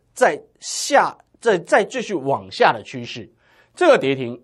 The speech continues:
是有机会止稳的。那我们可以看得出来，同志，各位好朋友，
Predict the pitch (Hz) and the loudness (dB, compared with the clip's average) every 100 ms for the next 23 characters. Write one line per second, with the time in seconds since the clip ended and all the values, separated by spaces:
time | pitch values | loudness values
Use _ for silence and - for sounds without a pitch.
0 | _ - 190 113 104 139 143 110 - 104 | _ -2 0 0 -4 -6 -4 -6 -10 -10
1 | 139 165 85 - _ _ _ _ _ _ | -4 -4 -4 -18 _ _ _ _ _ _
2 | 269 320 208 175 202 151 196 147 156 139 | 2 4 4 2 2 2 0 0 -2 -2
3 | 110 - 143 175 180 120 - 170 165 123 | -2 -4 -6 -4 -4 -4 -2 2 2 0
4 | 101 113 113 92 | -8 -8 -8 -8